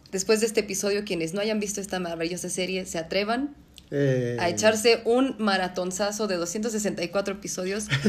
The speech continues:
Speaker 1: Son veinticinco minutos por episodio, pero valen totalmente la pena. Antes de que yo dé como un resumen de dónde viene Frasier, de Cheers,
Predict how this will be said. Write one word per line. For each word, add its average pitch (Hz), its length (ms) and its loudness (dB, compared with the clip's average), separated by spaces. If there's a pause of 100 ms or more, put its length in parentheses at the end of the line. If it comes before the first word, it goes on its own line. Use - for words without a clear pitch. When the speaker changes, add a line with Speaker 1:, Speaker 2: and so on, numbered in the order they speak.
(360)
Speaker 1:
Son - 160 8
veinticinco 294 500 8
minutos 233 420 6
por 208 120 2
episodio, 208 680 -2 (600)
pero 185 140 2
valen 196 240 0
totalmente 180 480 -2
la 165 180 -4
pena. 226 400 0 (1300)
Antes 214 260 0
de 208 100 4
que 196 140 2
yo 196 160 4
dé 208 100 2
como 190 220 0
un 202 120 0
resumen 208 460 0
de 175 100 0
dónde 240 280 8
viene 247 260 4
Frasier, 254 540 2
de 180 180 -4
Cheers, 311 440 0